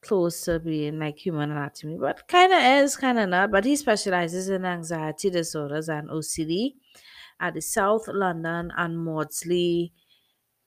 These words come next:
N H S Foundation Trust. He said that the penis is shaped like a mushroom for one simple reason, and that it just helps with sexual function.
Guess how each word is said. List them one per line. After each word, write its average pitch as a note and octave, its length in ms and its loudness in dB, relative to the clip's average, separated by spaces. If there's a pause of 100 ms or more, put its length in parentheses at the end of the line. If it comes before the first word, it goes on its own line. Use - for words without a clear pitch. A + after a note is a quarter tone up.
N F3 200 0
H D#3+ 260 -2
S E3+ 220 -2
Foundation E3+ 760 0
Trust. A#3 560 2 (1120)
He D4 280 2
said A3 340 4
that F#3 220 4
the - 60 -4
penis A#3+ 640 2
is F#3 400 2
shaped G3 380 2
like F3 180 -2
a E3+ 60 -4
mushroom E3+ 500 -4
for E3+ 240 -4
one E3 420 -2
simple C#3+ 800 -8
reason, - 480 -10 (380)
and F#3 180 0
that F3 300 -2
it E3+ 160 -2
just F3 320 -2
helps D3+ 340 -4
with D3+ 100 -6
sexual - 540 -10
function. - 640 -14